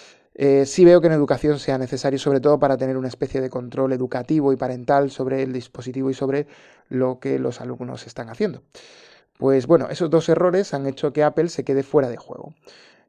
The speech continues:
Eh, no entiendo que este producto de cuatrocientos euros al que habría que añadir un teclado, que Logitech ya ha dicho que va a sacar, puede hacer, eh, mm,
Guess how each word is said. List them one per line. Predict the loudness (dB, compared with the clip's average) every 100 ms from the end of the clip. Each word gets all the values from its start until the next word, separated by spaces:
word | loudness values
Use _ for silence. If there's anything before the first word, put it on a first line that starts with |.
| -4
Eh, | 0 2 4 4 0
no | 0 0 2
entiendo | 4 2 4 0
que |
este | 0 -2
producto | 0 0 0 0 0
de | 0
cuatrocientos | 2 2 2 -2 -2 -2 -2
euros | -2 -2 -4
al | -4
que | -2
habría | 0 0
que | 0
añadir | -2 0 0 -2 -6
un | -8 -4
teclado, | 0 4 6 4 -2 _ _ _ _ -20 -8
que | -4 -4
Logitech | -4 -4 -4 -6 -4
ya | -4 -2 -4 -8 -16 _ _
ha | -4
dicho | -4 -4 -10
que |
va | -10
a | -10
sacar, | 0 0 0 -4 -18 -20 -20 _
puede | 6 8 8
hacer, | 4 2 2 0
eh, | 0 0 0
mm, | -4 -8 -10 -8 -10 -12